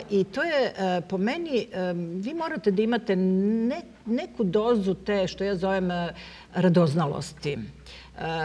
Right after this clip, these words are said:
da, da, da želite da napravite nešto novo, da s-, upoznate nešto novo, da promenite zanimanje. Recimo, to je nešto što se, ovaj, jako preporučujem, e, svakome ko je nezadovoljan svojim poslom, ko ostane bez posla i tako dalje. Ne treba se vezivati za jedno, treba učiti.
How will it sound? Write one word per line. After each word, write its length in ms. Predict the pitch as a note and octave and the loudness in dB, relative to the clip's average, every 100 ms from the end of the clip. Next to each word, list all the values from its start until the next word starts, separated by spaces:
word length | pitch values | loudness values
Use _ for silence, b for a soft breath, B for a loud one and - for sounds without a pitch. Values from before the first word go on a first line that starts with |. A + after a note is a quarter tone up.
| C#3 G#2 | -2 -2
da, 180 | D3+ F3+ | -2 0
da, 200 | E3+ F#3 | 0 0
da 260 | F3 F#3 F3 | 0 2 0
želite 540 | F3 G#3+ C#4 D#4+ - | 2 2 2 2 4
da 200 | F#3 F#3 F3+ - | 4 4 0 -6
napravite 580 | - G#3+ A3+ B3+ A3 G3 | -2 -2 0 -2 0 0
nešto 380 | F#3 F#3+ - F#3 | 0 -2 -2 0
novo, 360 | F3 F3+ E3+ | 2 2 0
da 200 | D#3 E3 | -2 -2
s-, 160 | D#3+ - | -4 -4
upoznate 600 | F#3+ - G#3 G#3 A#3+ F#3+ | -2 0 2 4 2 0
nešto 380 | F3 F3 - F3 | 0 0 -2 -2
novo, 300 | D#3+ D3+ - | -2 -4 -4
da 100 | F3+ | -6
promenite 580 | - C#4 E4 C#4+ - F#3 | -4 -4 0 0 2 0
zanimanje. 680 | E3+ E3+ F3 F3 F#3+ D#3+ | 2 2 2 2 2 -2
Recimo, 360 | D3+ E3+ G3+ F#3+ | -4 -4 -4 -2
to 160 | - B3 | 0 0
je 60 | |
nešto 340 | G#3 G#3 G3+ F#3+ | 2 0 0 -4
što 240 | - F3 | -2 -2
se, 260 | - D#3 - | -2 -6 -8
ovaj, 460 | E3+ E3 D#3 E3+ F3 | -8 -6 -4 -2 2
jako 320 | G#3+ F#3+ - | 2 2 -2
preporučujem, 840 | - - E3+ D#3 D#3 F#3 D3+ C#3+ C3 B B B B - | -6 -6 -4 -4 -2 -2 -2 -4 -10 B B B B -8
e, 120 | E3 | -6
svakome 560 | D#3+ A3+ A#3+ A#3 G3 F3 | -4 0 0 2 4 2
ko 220 | E3+ F#3+ | 2 2
je 160 | F#3+ E3+ | 4 4
nezadovoljan 640 | F#3+ F#3 F3+ E3+ E3+ E3 | 2 2 2 2 0 -2
svojim 240 | D#3 F3+ E3 | -4 -4 -4
poslom, 520 | - D#3 C#3+ C3+ C#3 | -6 -8 -8 -8 -8
ko 140 | F3 | -4
ostane 360 | E3+ E3+ G#3+ F#3 | -4 -2 -2 0
bez 220 | D3+ D#3 | -2 -4
posla 440 | - D#3+ D#3 - C#3+ | -4 -4 -4 -4 -6
i 60 | |
tako 260 | - F3+ F#3+ | -4 -4 -2
dalje. 260 | F3 E3+ | 0 0
Ne 180 | F3 G3 | 2 0
treba 260 | A3 A#3+ G#3 | 0 2 2
se 140 | - | 2
vezivati 520 | F3 E3 F3 F3+ F3 F3 | 0 0 0 0 -2 -4
za 140 | E3+ | -4
jedno, 260 | D#3+ D#3 D#3+ | -4 -6 -6
treba 260 | C4+ B3 | -2 2
učiti. 600 | F3+ D#3+ - F#3+ - D3 | 2 0 -4 -4 -4 -8